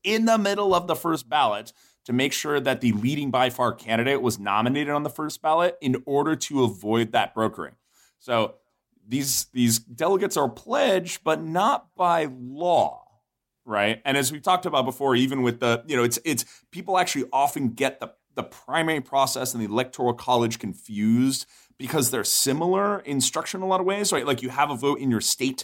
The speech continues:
and then technically your vote, you vote for these people to go represent you, and they go pick stuff, and, and legally are they bound? And actually neither of them. So, like, people get confused between, like, for, for, again, good reason. Note to people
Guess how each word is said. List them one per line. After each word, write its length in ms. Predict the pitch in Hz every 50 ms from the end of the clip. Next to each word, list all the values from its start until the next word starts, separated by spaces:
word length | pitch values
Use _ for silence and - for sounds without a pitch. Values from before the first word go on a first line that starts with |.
| - - - - _ -
and 120 | 131 131
then 200 | 127 117 117 113
technically 840 | 113 - 160 151 - 151 147 127 - 147 139 135 135 131 131 131 131 _ _ _ _ _ _ _ _ _ _ _ - 131 113 113 120 117
your 220 | 117 131 160 180
vote, 340 | - 160 156 151 139 - -
you 420 | 139 135 120 120 151 135 147 147
vote 320 | 131 117 135 165 170 156 -
for 120 | - 151 131
these 240 | 120 117 113 113
people 480 | - - - 220 196 - - 135 120 117
to 160 | 113 - 131
go 100 | 117 131
represent 560 | 127 120 120 120 117 113 113 185 196 175 -
you, 140 | 139 135 113
and 120 | 110 107 -
they 180 | 233 240 247
go 180 | - 208 190 -
pick 200 | - 170 160 160
stuff, 320 | - - 147 143 135 -
and, 300 | 131 120 123 120 117 117 -
and 320 | 139 127 117 104 101 120
legally 460 | 156 185 190 165 180 185 170 165 156
are 160 | 151 143 139
they 140 | 131 131 123
bound? 520 | 113 117 - 120 127 131 131 131 131 131 120
And 100 | 117 113
actually 240 | 123 120 - 123 117
neither 320 | 95 107 117 135 139 127
of 80 | 123 127
them. 100 | 127 113
So, 200 | 117 - 143 127
like, 260 | 117 113 113 - - _ _ _ _ _ _
people 200 | - 196 170 165
get 180 | 160 143 -
confused 600 | - 131 113 113 113 113 117 113 110 110 110 - -
between, 640 | 110 110 - - 113 113 107 104 104 104 98 - - -
like, 180 | 107 101 - - -
for, 240 | - 127 117 104 -
for, 320 | - - 110 101 95 87 -
again, 280 | 107 107 117 76 76 -
good 220 | - 127 135 - -
reason. 360 | 107 107 92 - 82 69 - _ _ _ _ _ _ _ _ -
Note 240 | 101 117 139 -
to 100 | - -
people 460 | 113 - 123 113 117 117 110 101 -